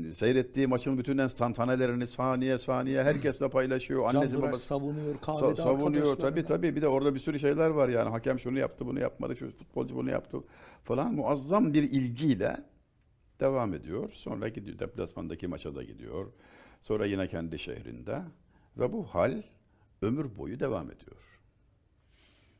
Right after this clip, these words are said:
Speaker 1: Şimdi, e, aşk işte. Her şeyini veriyor.
Speaker 2: Aşk bu değilse
Speaker 1: Aşk
Speaker 2: ne?
Speaker 1: bu değilse nedir ya?
Speaker 2: Fedakarlık bu değilse nedir?
Speaker 1: Yani aşka daha da me-, mesela bir adım daha giderek şuna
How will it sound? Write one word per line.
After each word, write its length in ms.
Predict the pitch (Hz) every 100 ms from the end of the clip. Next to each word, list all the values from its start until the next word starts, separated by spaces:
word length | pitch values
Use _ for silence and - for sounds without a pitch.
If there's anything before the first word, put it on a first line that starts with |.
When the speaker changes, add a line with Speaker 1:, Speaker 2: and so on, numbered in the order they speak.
| _ -
Speaker 1:
Şimdi, 380 | - 117 139 131 - -
e, 80 | -
aşk 320 | - 113 -
işte. 320 | - - 104 - _ _ _ _ _ _ _ _ _ -
Her 240 | - 151
şeyini 360 | 131 151 - 127
veriyor. 340 | 247 254 190 - _ _ _ _ -
Speaker 2:
Aşk 220 | - - -
bu 140 | 87
değilse 360 | 98 92 90 101
Speaker 1:
Aşk 140 | 113
Speaker 2:
ne? 100 | 123
Speaker 1:
bu 140 | 113 117
değilse 400 | 113 73 - 120
nedir 280 | 147 147 117
ya? 80 |
Speaker 2:
Fedakarlık 840 | 85 117 98 101 - 117 113 127 107
bu 140 | 120
değilse 420 | 101 80 - 73
nedir? 360 | 73 - - - _ _ - - - 113
Speaker 1:
Yani 540 | 156 202 196 147 98 - - _ _ _ _ _ _ _ _ _ - _ -
aşka 580 | 123 - - 185 214 - _ _ - -
daha 280 | 113 143 147
da 60 | 123
me-, 220 | 85 -
mesela 500 | - - 78 78 80
bir 100 | 135
adım 260 | 107 98 82
daha 160 | 76
giderek 380 | 73 71 65 58
şuna 220 | - 69